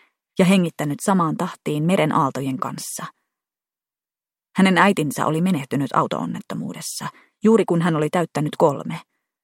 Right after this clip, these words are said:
ja ajatus merestä, kaikkien äidittä jääneiden huolenpitäjänä, tuntui lohduttavalta. Matilda räpytteli silmiään ja katseli ympärilleen. Sileät,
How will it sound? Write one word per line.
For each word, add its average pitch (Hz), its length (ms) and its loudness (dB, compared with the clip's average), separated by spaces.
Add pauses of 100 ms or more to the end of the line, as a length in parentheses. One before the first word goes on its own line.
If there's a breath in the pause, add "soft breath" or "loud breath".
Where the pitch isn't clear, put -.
(340)
ja 156 100 6
ajatus 190 440 2
merestä, 190 500 -2 (420 loud breath)
kaikkien 208 420 6
äidittä 196 380 0
jääneiden 139 580 -2
huolenpitäjänä, - 840 -6
tuntui 147 360 2
lohduttavalta. 156 840 -6 (1400)
Matilda 175 340 4
räpytteli 151 500 -2
silmiään 143 560 -2
ja 160 100 -8
katseli 170 360 -2
ympärilleen. 180 680 -6 (1000 soft breath)
Sileät, 208 400 4